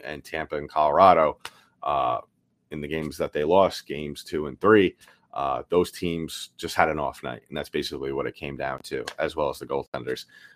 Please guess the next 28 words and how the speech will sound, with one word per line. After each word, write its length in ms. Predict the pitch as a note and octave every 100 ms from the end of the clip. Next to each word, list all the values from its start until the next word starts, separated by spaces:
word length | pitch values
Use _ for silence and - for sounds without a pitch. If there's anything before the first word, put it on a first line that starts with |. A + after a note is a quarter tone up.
| -
Uh, 280 | D2+ B1+ A#1+
what 300 | F#2 G#2+ -
you 120 | G#2
saw 320 | - A2+ G#2
tonight 460 | - G2 G2 G2+ -
and 100 | F2+
what 140 | F#2+
you 60 | F#2
saw 240 | - G2+
in 160 | F#2 F2+
game 400 | E2+ F#2 F#2 E2+
one, 320 | E2+ F2+ F#2+ - _ _ _ -
uh, 340 | D2+ C#2+ C2+ - _ _ -
is 320 | G2+ F#2 F2+
really 400 | F#2 F#2 F#2 F#2
when 220 | F2 F2 E2
we 120 | F2+
look 300 | F2 F#2+ -
back 260 | F#2+ F2+ G2
on 100 | F2+
this 180 | F2
series, 380 | - F2 F2+ E2
whether 240 | F2+ F2 E2+
Tampa 420 | - F#2+ F2 F2+
seri-, 380 | - F2+ E2+ - _
whether 360 | E2+ F#2 F#2 F2+
their 240 | F2 F#2+
season 440 | - G#2 F#2 F2+